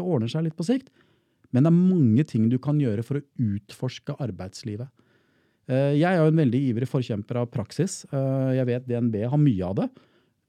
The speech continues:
Hvem kunne tenke seg å jobbe i en bank, eh, når man studerer historie? Nei vel, jeg vet ikke hva en bank er. Prøv da vel. Ta et internship der og se om det kan være noe. Så vil vi ofte oppleve at, eh, man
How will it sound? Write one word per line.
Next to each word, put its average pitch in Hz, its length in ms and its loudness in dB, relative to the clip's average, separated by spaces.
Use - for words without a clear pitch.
Hvem 170 360 2
kunne 196 160 2
tenke 180 320 0
seg 170 160 0
å 180 100 0
jobbe 127 140 0
i 160 60 2
en 180 120 2
bank, 214 380 0
eh, 170 160 0
når 165 140 2
man 165 100 -2
studerer 151 320 -2
historie? 170 460 -2
Nei 208 240 -8
vel, 240 200 -6
jeg 202 220 -4
vet 139 100 0
ikke 165 140 -2
hva 165 80 4
en 143 100 4
bank 165 240 0
er. 240 160 -2
Prøv 233 200 2
da 214 120 2
vel. 95 140 -4
Ta 196 240 0
et 208 160 -4
internship 196 480 0
der 190 160 -4
og 175 80 -8
se 143 320 -2
om 165 120 0
det 135 200 0
kan 175 160 0
være 127 240 -2
noe. 254 200 2
Så - 160 -2
vil 156 140 4
vi 180 80 4
ofte 185 400 -6
oppleve 127 560 0
at, 165 320 -8
eh, 165 240 0
man 151 160 0